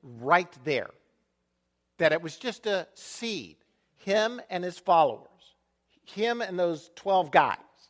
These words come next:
It's beginning as a seed, but that seed was gonna become a tree unlike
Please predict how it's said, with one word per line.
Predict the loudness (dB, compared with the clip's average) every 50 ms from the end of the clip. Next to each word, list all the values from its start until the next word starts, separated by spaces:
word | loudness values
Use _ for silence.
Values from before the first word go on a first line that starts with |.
| _ _ _ _ _ _ _ _ _ _
It's | -8 -8 -8 -6
beginning | -8 -6 -4 -2 -2 -2 -2 -2 -2
as | -4 -4
a | -6 -10
seed, | -12 -12 -12 -10 -8 -8 -8 -10 -12 _ _ _ _ _ _ _
but | -4 -2 2
that | 2 2 2 0
seed | -4 -12 -14 -10 -6 -6 -4 -4 -4 -6 -6
was | -6 -6 -6 -4
gonna | -6 -6 -4 -4
become | -6 -6 -8 -6 -4 -2 -2 -2 -2 -4 -8 -8
a | -8 -8
tree | -8 -10 -14 -18 -14 -10 -10 -8 -8 -8 -8 -10 -12 -14 _ _ _ _
unlike | -14 -12 -12 -10 -6 -6 -4 -4 -6 -8 -14